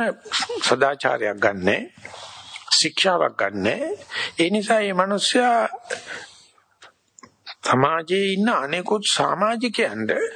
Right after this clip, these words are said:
හිංසා කරනකොට කිසිම හැඟීමක් ඉන්නේ නැහැ යාට. යාට තියෙන්නේ පුළුවන් වෙලාවට කාපල්ලා පිපල්ලා ජොලි කරපල්ලා කියන, අ, සංකල්පය. එහෙම නැත්නම් ශ්‍රී ලංකත්වා ගෘතම් පීවේ.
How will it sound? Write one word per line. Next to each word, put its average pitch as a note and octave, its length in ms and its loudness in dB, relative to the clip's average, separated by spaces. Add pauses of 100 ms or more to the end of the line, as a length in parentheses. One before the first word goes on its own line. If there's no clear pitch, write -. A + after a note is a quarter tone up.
(200)
හිංසා A3+ 440 2
කරනකොට C3 520 2 (520)
කිසිම C4 340 2
හැඟීමක් F3+ 640 0
ඉන්නේ G#2 120 0
නැහැ G2 180 2
යාට. E2+ 240 -2
යාට A2+ 320 2
තියෙන්නේ C#3 340 0
පුළුවන් C#3+ 500 2
වෙලාවට D3+ 360 0
කාපල්ලා C#3+ 400 2
පිපල්ලා C3 360 0
ජොලි D3+ 200 4
කරපල්ලා C3+ 420 2
කියන, C#3 260 2
අ, - 1200 -2 (220)
සංකල්පය. - 640 2
එහෙම B2 180 2
නැත්නම් G#2+ 720 0
ශ්‍රී D3 260 0
ලංකත්වා C#3+ 580 2
ගෘතම් E3+ 420 2
පීවේ. F2+ 400 2